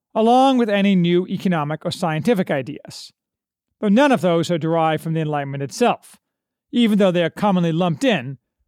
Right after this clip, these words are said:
by Enlightenment apologists. As to the non-left critics of liberalism,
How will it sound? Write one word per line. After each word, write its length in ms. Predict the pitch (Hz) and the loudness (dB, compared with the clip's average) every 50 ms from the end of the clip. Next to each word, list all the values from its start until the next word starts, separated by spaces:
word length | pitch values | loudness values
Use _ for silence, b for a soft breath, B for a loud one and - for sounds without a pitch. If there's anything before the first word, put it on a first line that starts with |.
| _ _ | _ _
by 140 | - 240 220 | -2 0 0
Enlightenment 520 | 202 180 165 156 135 - 90 117 113 107 | 2 0 0 -2 -4 -6 -12 -16 -16 -16
apologists. 800 | - - - 185 190 190 170 - - - - - - - - - _ _ _ _ _ _ _ _ _ _ _ _ _ _ _ _ _ _ _ _ _ _ _ _ _ _ _ _ - | -14 -6 -2 0 0 0 0 -2 -6 -16 -20 -20 -18 -20 -20 -20 _ _ _ _ _ _ _ _ _ _ _ _ _ _ _ _ _ _ _ _ _ _ _ _ _ _ _ _ -2
As 240 | 277 302 320 294 | 0 2 2 2
to 100 | - - | 0 -2
the 140 | 277 233 214 185 | -2 0 2 2
non-left 840 | 180 175 185 196 214 226 226 226 208 196 190 190 185 185 - - | 2 2 2 2 2 2 2 2 2 2 2 2 0 -2 -4 -14
critics 360 | - - 208 185 180 - - 165 | -6 -4 -2 -2 -2 -4 -4 -8
of 120 | 135 110 | -8 -4
liberalism, 640 | 160 202 208 170 165 131 117 - 135 - 123 - - | -2 -2 0 0 -2 -4 -6 -10 -14 -16 -16 -18 -18